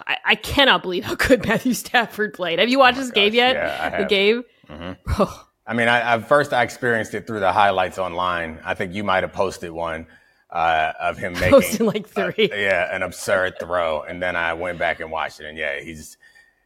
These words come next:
Speaker 2: he's, he doesn't know that my plan for this season is to get Caleb Williams with
Speaker 1: Mm.
Speaker 2: Sean McVay. He's trying to ruin that. Get him out of there. Trade
Speaker 1: Well,
Speaker 2: him
Speaker 1: it, you
Speaker 2: to
Speaker 1: know,
Speaker 2: New York.
Speaker 1: it, it,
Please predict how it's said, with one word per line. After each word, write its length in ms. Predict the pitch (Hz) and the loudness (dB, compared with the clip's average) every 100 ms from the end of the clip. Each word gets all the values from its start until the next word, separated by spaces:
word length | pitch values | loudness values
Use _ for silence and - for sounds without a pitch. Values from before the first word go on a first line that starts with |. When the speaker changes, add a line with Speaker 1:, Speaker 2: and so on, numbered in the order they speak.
| _ _ | _ _
Speaker 2:
he's, 600 | _ - 104 101 90 90 | _ -8 -6 -6 -8 -12
he 220 | 82 107 | -10 -4
doesn't 340 | 113 135 139 120 | 2 2 2 -2
know 520 | 127 127 76 67 - - 82 | 2 2 2 -4 -14 -20 -4
that 320 | 95 90 87 95 | -2 -2 -4 -8
my 220 | 95 101 | -4 -4
plan 380 | - 95 85 82 | -4 -6 -6 -8
for 100 | 90 | -10
this 180 | 85 - | -12 -10
season 440 | 87 82 80 82 | -10 -10 -10 -12
is 160 | 80 - | -14 -14
to 140 | 85 | -12
get 340 | 80 87 - | -10 -10 -12
Caleb 340 | - 95 85 82 | -12 -10 -8 -10
Williams 540 | 87 82 82 80 - _ _ _ _ _ | -10 -10 -12 -16 -20 _ _ _ _ _
with 180 | 92 90 | -10 -8
Speaker 1:
Mm. 100 | 95 | -6
Speaker 2:
Sean 220 | 101 87 | -4 -6
McVay. 400 | 85 80 90 73 | -8 -6 -4 -4
He's 200 | 78 98 | -8 -12
trying 260 | - 117 101 | -8 -6 -4
to 80 | 87 | -6
ruin 300 | 90 87 73 | -8 -8 -8
that. 180 | 67 - _ _ _ _ _ | -10 -12 _ _ _ _ _
Get 140 | - 104 | -8 -4
him 80 | 95 | 0
out 140 | 90 | 0
of 60 | 69 | -2
there. 140 | 67 | -8
Trade 280 | - 101 98 | -4 -2 0
Speaker 1:
Well, 100 | 101 | -2
Speaker 2:
him 100 | - | -4
Speaker 1:
it, 180 | 330 349 | -8 0
you 160 | 403 | 2
Speaker 2:
to 100 | 440 | 2
Speaker 1:
know, 40 | 92 | -2
Speaker 2:
New 60 | 92 | -6
York. 300 | 165 151 - - - _ _ - | -6 -6 -10 -20 -20 _ _ 0
Speaker 1:
it, 140 | 294 - _ _ _ _ _ _ _ | 0 0 _ _ _ _ _ _ _
it, 60 | - | -12